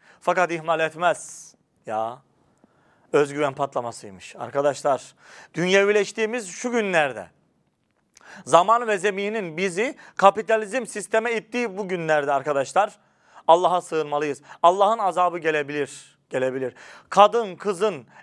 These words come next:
erkeğin birbirine karıştığı, ol ola, el ele, gönül gönüle dediği, el işte göz, gözü oynaşta olan bir dönemde arkadaşlar,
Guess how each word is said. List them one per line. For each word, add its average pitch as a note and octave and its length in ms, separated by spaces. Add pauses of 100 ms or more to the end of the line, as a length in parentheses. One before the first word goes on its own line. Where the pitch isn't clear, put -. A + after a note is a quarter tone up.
erkeğin G#3 460
birbirine G3+ 400
karıştığı, F3 440
ol A3+ 200
ola, F#3+ 280 (200)
el A#3+ 160
ele, A#3 360 (200)
gönül A3 320
gönüle F3 420
dediği, D#3 440 (460)
el A#3+ 140
işte B3+ 280
göz, G#3+ 360
gözü G#3 240
oynaşta G#3+ 500
olan G#3 380
bir G#3 220
dönemde E3 420
arkadaşlar, F3 640